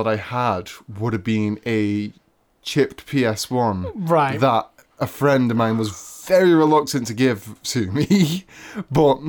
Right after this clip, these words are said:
Speaker 1: his mum persuaded me to give it to me because earlier in the day he said he would give it to me. Um, and then also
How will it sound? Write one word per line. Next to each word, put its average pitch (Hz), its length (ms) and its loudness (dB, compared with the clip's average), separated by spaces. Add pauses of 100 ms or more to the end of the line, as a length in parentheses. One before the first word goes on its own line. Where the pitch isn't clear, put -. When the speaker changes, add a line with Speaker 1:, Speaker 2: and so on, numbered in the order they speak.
(220)
Speaker 1:
his 131 180 2
mum 131 200 2
persuaded 120 400 0
me 120 80 0
to 107 100 -4
give 117 120 0
it 113 100 -4
to 120 80 -4
me 113 100 0
because 110 400 -2
earlier 113 300 0
in 104 60 0
the 104 60 -2
day 117 200 2
he 107 160 -4
said 127 240 -2
he 113 100 -6
would 101 160 -6
give 113 140 -4
it 104 80 -8
to 98 180 -6
me. 87 180 -10 (520)
Um, 113 640 0 (1120)
and 123 200 0
then 110 400 0
also 113 680 2